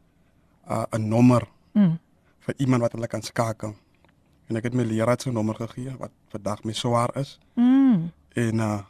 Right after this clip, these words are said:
Speaker 1: ek het in 'n koma gegaan.
Speaker 2: Wow. En jy kon niks natuurlik agterna in daai tyd.
Speaker 1: In daai tyd kan ek niks onthou.
Speaker 2: Jo.
Speaker 1: Yes.
Speaker 2: En dis lank, dis 'n maand en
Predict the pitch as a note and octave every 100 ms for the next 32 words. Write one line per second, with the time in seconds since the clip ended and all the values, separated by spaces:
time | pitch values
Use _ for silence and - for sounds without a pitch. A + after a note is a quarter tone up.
0 | _ _ _ _ _ _ - A2+ A2+ A2+
1 | A2+ - A2+ G#2 G#2+ - - _ _ _
2 | _ _ _ _ - E3+ D#3 D#3 _ _
3 | _ _ _ _ _ - G3+ F#3+ F#3+ _
4 | _ _ _ _ _ _ G3+ G#3+ A3 F3+
5 | A3 - G#3+ F#3+ G3+ F3+ F3+ F3 F#3 D#3+
6 | D#3 D#3 D3+ _ - G#3+ E3+ E3+ - E3
7 | - - _ _ _ - C#3 B2+ C3+ -
8 | A#2+ A#2 - A2+ - - - - - _
9 | - A3 A3+ A3+ G#3+ G3+ F#3+ F3+ F3+ -
10 | - _ _ _ - C4 B3 A3 G#3+ F4
11 | D#4+ - - A3+ C4+ G3+ F#3 B3 E4+ F4+
12 | _ _ _ _ _ _ _ - D4 D4
13 | C#4+